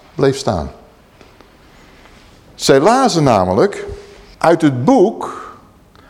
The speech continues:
uit de wet Gods, duidelijk voor en zij gaven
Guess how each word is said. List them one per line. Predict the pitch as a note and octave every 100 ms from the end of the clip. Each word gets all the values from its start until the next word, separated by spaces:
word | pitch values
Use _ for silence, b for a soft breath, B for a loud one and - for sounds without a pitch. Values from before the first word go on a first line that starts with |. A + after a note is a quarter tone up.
| b _ _
uit | C3 B2
de | A2
wet | A2+ G3+ G#3
Gods, | - B2 A#2 - - - - _ _ b b b
duidelijk | G2+ G2+ G#3 A#3+ G#3 E3+ -
voor | - E3+ F#3 G#3
en | A3+ F#3+ D#3
zij | D3+
gaven | C#3+ E3 E3 D#3 F#3+